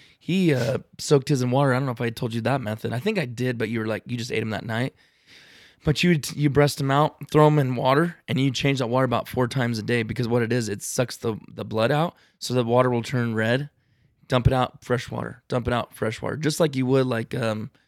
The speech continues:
uh, I wanna say crabs. Um, oh my goodness. Crawdads.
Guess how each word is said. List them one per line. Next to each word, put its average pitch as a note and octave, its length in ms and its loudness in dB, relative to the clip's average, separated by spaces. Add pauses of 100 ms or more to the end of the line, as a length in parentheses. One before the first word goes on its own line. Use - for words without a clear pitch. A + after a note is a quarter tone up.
(540)
uh, B1+ 200 -6 (640)
I A#2 140 -8
wanna A#2+ 200 -4
say B2 220 -6
crabs. C3 520 -6 (500)
Um, A2+ 400 -6 (1120)
oh C2 40 -10
my B1 180 -8
goodness. - 340 -16 (300)
Crawdads. D#3 480 2